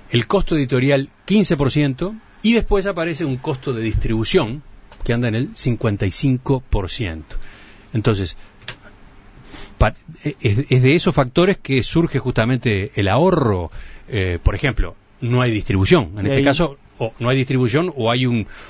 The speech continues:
Speaker 1: una distribución vía electrónica que tiene un precio, un costo completamente distinto. Estamos hablando de, de que por ahí están las diferencias.
Speaker 2: Y sí, la logística de distribución acá es sensiblemente inferior a la, a,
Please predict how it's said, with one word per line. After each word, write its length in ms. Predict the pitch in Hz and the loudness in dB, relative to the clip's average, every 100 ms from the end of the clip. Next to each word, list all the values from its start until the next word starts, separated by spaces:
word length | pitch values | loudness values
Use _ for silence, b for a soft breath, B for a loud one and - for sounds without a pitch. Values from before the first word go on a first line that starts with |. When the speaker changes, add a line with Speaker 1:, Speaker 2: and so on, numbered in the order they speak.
| B | B
Speaker 1:
una 140 | 117 | 0
distribución 1000 | 110 - 117 107 - 127 113 92 87 101 | 0 -2 -2 -2 0 0 0 -6 -8 -4
vía 480 | 104 113 104 95 85 - B B B | 0 2 2 0 -4 -8 B B B
electrónica 920 | 151 107 104 - 151 143 151 160 147 - | 0 0 0 0 4 4 4 0 -2 -6
que 100 | 101 | -8
tiene 320 | - 107 104 | -6 -4 -2
un 640 | 98 95 90 80 90 143 - | -2 0 0 -2 -6 -6 0
precio, 500 | 123 117 107 90 80 - | 2 2 0 0 -2 -6
un 220 | 180 104 | -2 0
costo 280 | 127 110 104 | 2 2 2
completamente 460 | 98 107 110 113 | 2 0 2 2
distinto. 380 | 110 - 190 143 | 2 4 2 2
Estamos 260 | 143 143 120 | 0 0 2
hablando 260 | 135 147 | 0 0
de, 140 | 120 101 - | 0 -4 -4
de 120 | 123 | -2
que 80 | 117 | 2
por 160 | 120 | 4
ahí 140 | 120 185 | 4 4
están 160 | - | 4
las 100 | 110 | 2
diferencias. 560 | 101 101 165 180 117 87 | 2 2 2 2 0 0
Speaker 2:
Y 60 | 156 | 2
sí, 160 | 180 | 2
la 100 | 123 | 2
logística 480 | 123 - 170 175 151 | 2 2 2 2 4
de 60 | 143 | 2
distribución 480 | - 131 131 156 | 2 0 2 2
acá 560 | 131 123 156 190 196 123 | 2 2 2 2 2 0
es 100 | 127 | -2
sensiblemente 1000 | - - 139 135 165 151 139 147 135 139 | -6 -4 -2 2 2 2 2 2 2 2
inferior 540 | 131 127 131 131 160 | 2 2 2 2 2
a 60 | 196 | 2
la, 180 | 131 110 | 0 -2
a, 240 | - - | -4 -6